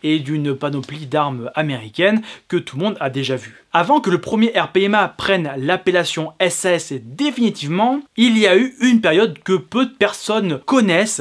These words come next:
c'est la période Rapace. Mais moi je ne la connaissais pas avant de faire cette vidéo.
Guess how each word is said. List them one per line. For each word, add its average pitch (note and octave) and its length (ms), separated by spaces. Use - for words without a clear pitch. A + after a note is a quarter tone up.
c'est B3 400
la E3 240
période E3 680
Rapace. C#3+ 920
Mais A#2+ 80
moi D#3+ 200
je D3 80
ne C#3 80
la D3+ 100
connaissais D#3+ 380
pas G#3+ 180
avant F3 460
de - 40
faire G3+ 300
cette F3+ 320
vidéo. C#3+ 560